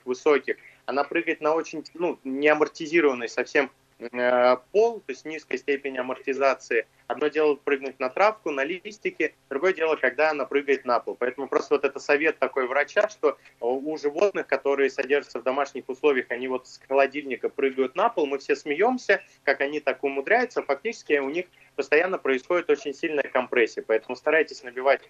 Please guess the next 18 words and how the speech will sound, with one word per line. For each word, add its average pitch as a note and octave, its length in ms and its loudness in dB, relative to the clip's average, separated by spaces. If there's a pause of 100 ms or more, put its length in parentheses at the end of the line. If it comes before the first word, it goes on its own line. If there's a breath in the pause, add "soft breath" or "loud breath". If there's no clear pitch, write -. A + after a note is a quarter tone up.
(140)
какие-то C3+ 240 -2
полочки, G#3+ 560 0
чтобы D3+ 300 0
они D#3+ 240 -4
с-, - 220 -16
по D3 60 0
ним C#3+ 300 -2
сходили. C#3 600 0 (200 soft breath)
Плюс G3+ 200 -4
выкладываете D3+ 640 2
там C3 260 -2
какое-то - 460 0
количество C3+ 560 -2
корма, A3+ 400 0
чтобы E3 280 0
они E3 160 -2
понимали, D#3+ 540 0
что: D3 280 0